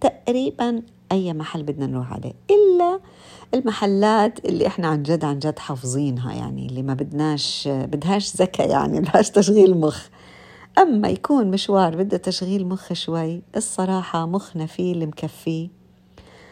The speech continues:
والحمد لله في عنا خريطة، حدا هيك يدلنا بدون ما إحنا نفكر، عشان إحنا نفضي حالنا ونفكر في الأشياء التانية.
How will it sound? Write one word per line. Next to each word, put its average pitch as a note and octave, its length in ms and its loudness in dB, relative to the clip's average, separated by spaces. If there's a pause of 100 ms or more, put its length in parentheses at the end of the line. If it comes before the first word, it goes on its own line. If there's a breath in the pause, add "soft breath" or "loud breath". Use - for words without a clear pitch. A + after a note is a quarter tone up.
(280 loud breath)
والحمد F4+ 400 2
لله C#4+ 440 0
في F4+ 240 0
عنا B3 800 0
خريطة، A3 500 0
حدا G#3 260 2
هيك G#3 280 0
يدلنا F#3 600 2
بدون F3 360 -2
ما E3 80 -2
إحنا F3+ 200 -4
نفكر، E3+ 440 -4
عشان G#3+ 260 -4
إحنا C#4 200 -6
نفضي G3+ 400 -4
حالنا F#3+ 300 -4
ونفكر F3 420 -4
في F3 100 -6
الأشياء - 440 -2
التانية. - 600 -2